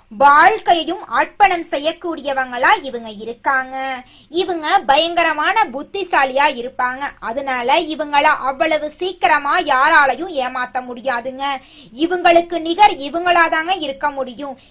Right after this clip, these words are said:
இவங்க நினைச்சா மட்டும்தான் எதையும் இழக்கவும் முடியும், எதையும் பெறவும் முடியுங்க. இவங்க எல்லார்கிட்டயும் ஈஸியா பழகிருவாங்க. அதனால இவங்களுடைய ஃப்ரெண்ட்ஷிப் வட்டாரம் அதிக லெவல்ல இருக்குதுங்க.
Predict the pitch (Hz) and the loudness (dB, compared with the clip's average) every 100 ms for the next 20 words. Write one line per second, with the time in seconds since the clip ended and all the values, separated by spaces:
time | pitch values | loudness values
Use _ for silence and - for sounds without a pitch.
0 | _ 330 370 349 311 302 339 - 359 311 | _ -2 0 -2 -4 -4 -6 0 2 2
1 | 302 302 370 330 294 359 349 302 311 311 | -2 -2 -6 0 2 2 2 0 0 0
2 | 320 285 294 311 330 320 302 302 330 415 | -2 -2 0 0 -2 -4 -6 -6 -4 -2
3 | 349 277 294 285 339 370 285 254 269 285 | -4 -2 -2 -2 -4 0 2 2 0 -4
4 | 262 254 254 254 269 269 - _ 311 349 | -8 -10 -12 -8 -8 -10 -16 _ -6 -4
5 | 349 320 320 359 403 381 330 277 339 311 | -2 -2 2 4 2 0 -6 -4 -6 -6
6 | 294 370 311 277 330 311 240 262 269 277 | -6 -6 -4 0 0 0 -2 -4 -4 -6
7 | 262 262 294 - 247 254 285 320 349 311 | -6 -6 -8 -6 -4 -4 -2 -2 0 -2
8 | 294 294 294 285 269 285 285 277 320 392 | -4 -10 -6 -4 -4 -4 -6 -8 -8 -12
9 | 370 277 - 262 269 339 247 269 370 339 | -2 -2 0 0 2 0 -2 -2 0 2
10 | 254 254 311 285 254 262 247 254 269 | 0 0 -4 -4 -6 -6 -6 -8 -10